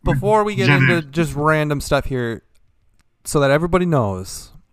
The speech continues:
Speaker 1: this is gonna be, uh, playing on a new channel. It's, uh, in the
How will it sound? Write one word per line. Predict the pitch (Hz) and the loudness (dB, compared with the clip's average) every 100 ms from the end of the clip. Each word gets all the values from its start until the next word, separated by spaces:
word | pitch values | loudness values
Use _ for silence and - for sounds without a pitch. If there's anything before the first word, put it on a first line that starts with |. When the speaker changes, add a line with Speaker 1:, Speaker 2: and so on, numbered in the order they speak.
| _ _ _ _ _ | _ _ _ _ _
Speaker 1:
this | 139 151 | -4 0
is | 165 139 - | 0 -2 -2
gonna | 151 | -2
be, | 151 147 139 | 0 2 2
uh, | 131 | 0
playing | 131 - 156 151 | 0 0 0 0
on | 135 | 0
a | 131 | 0
new | 151 | -2
channel. | - 165 147 135 131 - _ _ _ _ _ _ | -2 -2 -2 0 0 -2 _ _ _ _ _ _
It's, | 143 - - | -14 -10 -4
uh, | 127 120 113 | -2 0 -2
in | 147 175 | -6 -4
the | 160 143 | -2 -2